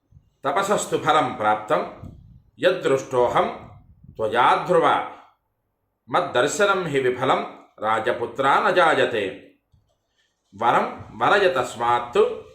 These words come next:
త్వం యదాభిమత ఆత్మనః సర్వం సంపద్యుతే పుంసాం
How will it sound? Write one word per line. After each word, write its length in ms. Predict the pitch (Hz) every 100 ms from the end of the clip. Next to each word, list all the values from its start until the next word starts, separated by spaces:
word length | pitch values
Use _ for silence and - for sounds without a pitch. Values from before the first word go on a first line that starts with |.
| _
త్వం 200 | 180 196 180
యదాభిమత 720 | 113 107 151 185 202 156 120 123 - - - _ _ _ -
ఆత్మనః 880 | 151 202 - 160 139 117 107 101 - - - - - -
సర్వం 560 | - 113 110 170 254 - - _ _ _ _ _ _
సంపద్యుతే 960 | - 170 185 208 131 143 135 127 123
పుంసాం 720 | 113 113 123 127 180 202 -